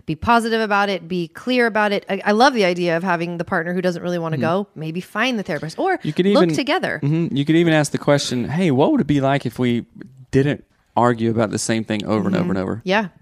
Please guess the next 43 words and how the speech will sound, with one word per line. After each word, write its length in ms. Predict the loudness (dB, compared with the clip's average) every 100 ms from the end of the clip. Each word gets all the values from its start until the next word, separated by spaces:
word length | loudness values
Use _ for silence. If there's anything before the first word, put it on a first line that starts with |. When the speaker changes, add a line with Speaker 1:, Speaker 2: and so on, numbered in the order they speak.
| -6
Speaker 2:
Just, 240 | -6 -6 -2
I 80 | 0
mean, 200 | 2 -2 -8 -16 0
I'm 160 | 4
not 160 | 4 2
saying 280 | 4 4 6
go 100 | 4
to 80 | 4
therapy. 340 | 4 2 2
I'm 140 | 2
not 140 | 0 0
saying 220 | 0 2
you're 140 | 2
an 60 | 2
idiot 260 | 2 2 2
or 120 | 0
n-, 180 | 2 0
anything. 480 | 2 0 0 0
I'm 180 | 2 4
just, 200 | 2 2
Speaker 1:
Mm-hmm. 100 | 2
Speaker 2:
I, 80 | 4
it 160 | 4 2
just 200 | 0 0
came 200 | 2 4
into 120 | 4
my 160 | 4 4
mind. 340 | 4 2 0 -6 -20 -16 0
What, 360 | 2 2 -2
what 260 | 2 2 4
would 140 | 0
it 160 | 0 2
be 160 | 2
like 460 | 4 2 0 -6 -18 -2
if 440 | 0 0 -4 -20 -14
that 260 | -4 -4 -2
thing 300 | -2 0 0
that 120 | 0
we 420 | 0 0 0 -4 _ _ _ _ _
have, 580 | -6 -2 -2 -4 -12 -20 _ -20 -20
uh, 180 | -20 -20 -20 -16 -4
tension 420 | -4 -2 -4 -2
over, 440 | -2 0 -2 -4